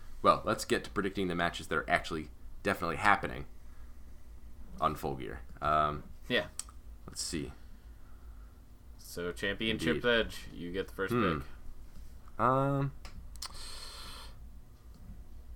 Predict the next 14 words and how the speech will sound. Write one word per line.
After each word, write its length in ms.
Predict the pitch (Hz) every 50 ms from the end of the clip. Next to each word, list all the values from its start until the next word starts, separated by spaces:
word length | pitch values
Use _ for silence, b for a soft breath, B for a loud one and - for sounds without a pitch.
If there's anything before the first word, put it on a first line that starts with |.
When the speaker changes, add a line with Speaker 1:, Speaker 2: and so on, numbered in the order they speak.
| - - - - - - - - - - - -
Speaker 1:
I'm 180 | 98 113 127
gonna 140 | 127 139 131
go 320 | 113 98 107 104 104 104
with 320 | 101 98 98 92 - - - - - 80
Jericho 540 | - - 95 95 101 110 110 - - 107 107
retaining 580 | 107 98 98 95 - - 101 95 95 95 92
the 80 | 90 85
title 340 | - - 95 90 90 87 -
over 200 | 76 82 78 82
Cody 580 | - - - - 85 85 78 73 78 80 90 - - - - - - - - - - - - - - - - - - - - - - - -
in 160 | 85 85 82
the 60 | 80
main 200 | 80 80 80 78
event. 560 | 78 78 71 69 67 62 60 - - - -